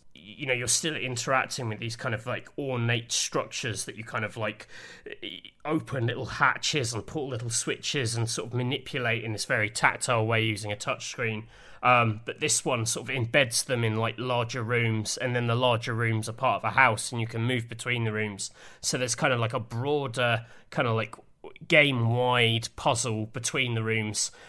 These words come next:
and then the further you drill into them, like, the more and more kind of hidden,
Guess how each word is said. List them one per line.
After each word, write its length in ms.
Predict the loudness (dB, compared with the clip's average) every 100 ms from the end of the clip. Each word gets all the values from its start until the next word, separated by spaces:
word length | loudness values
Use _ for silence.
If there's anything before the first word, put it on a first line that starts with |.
| -4
and 220 | 0 2
then 360 | 2 2 2 0
the 80 | -4
further 380 | -2 2 2 2
you 100 | -4
drill 280 | -2 0 2
into 340 | 2 2 0
them, 280 | -2 -2 -4
like, 300 | -4 -4 -6
the 100 | -4
more 380 | -2 0 2 2
and 80 | 2
more 300 | 2 0 -2
kind 180 | -6
of 60 | -6
hidden, 440 | -6 -4 -2 -2